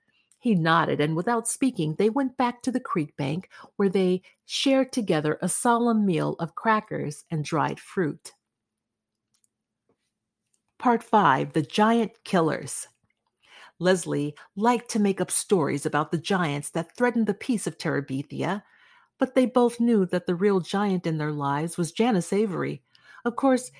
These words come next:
it wasn't only Jess and Leslie that she was after.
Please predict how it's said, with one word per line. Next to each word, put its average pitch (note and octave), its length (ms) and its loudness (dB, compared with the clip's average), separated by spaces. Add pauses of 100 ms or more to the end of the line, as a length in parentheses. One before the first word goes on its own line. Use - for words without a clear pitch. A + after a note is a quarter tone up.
(160)
it G#3 120 2
wasn't D4+ 340 2
only G#3 260 4
Jess F#3+ 340 -2
and D#3+ 180 -2
Leslie D#3 680 -2 (240)
that D3+ 140 -2
she - 160 -2
was C3+ 200 -4
after. D#3 560 -6